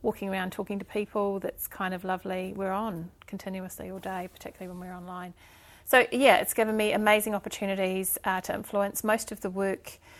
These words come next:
um, because I, uh, pivoted very quickly, was what, like, within, um, a week, uh, I do a lot of work for the Institute of Directors. Within a week, we pivoted on to online in the first lockdown, and I was quite happy and comfortable to go, "Okay, I'll give it a go."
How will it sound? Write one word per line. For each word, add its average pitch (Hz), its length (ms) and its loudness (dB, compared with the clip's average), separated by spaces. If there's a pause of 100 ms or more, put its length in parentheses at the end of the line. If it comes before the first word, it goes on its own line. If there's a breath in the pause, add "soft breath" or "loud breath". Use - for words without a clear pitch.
(320 loud breath)
um, 185 520 4
because 226 240 0
I, 208 340 6
uh, 196 180 0 (100)
pivoted 202 500 -2
very 190 220 2
quickly, - 500 0
was 185 220 -2
what, 214 100 -2
like, - 260 0
within, 208 440 -2 (800 loud breath)
um, 190 400 0 (160)
a 208 80 6
week, 202 460 0 (100)
uh, 196 280 2
I 202 80 2
do 202 140 -2
a - 20 0
lot 190 120 -2
of 185 80 -10
work 208 160 -2
for - 60 -16
the 208 80 -4
Institute 196 320 -6
of 175 60 -10
Directors. - 400 -4
Within 214 200 -2
a 202 40 0
week, 185 280 0
we 190 80 -2
pivoted 196 460 -6
on 190 180 -6
to - 140 -8
online 190 680 -4
in 190 80 -4
the 185 60 -8
first - 240 -4
lockdown, 226 500 -2
and 190 160 -2
I 185 100 0
was 185 220 -2
quite - 320 0
happy 190 440 -4
and 185 140 -8
comfortable 190 580 -8
to - 100 -14
go, 190 100 -6 (140)
"Okay, - 160 -8
I'll 185 120 -8
give 185 180 -10
it 202 60 -8
a 180 40 -6
go." 226 360 -6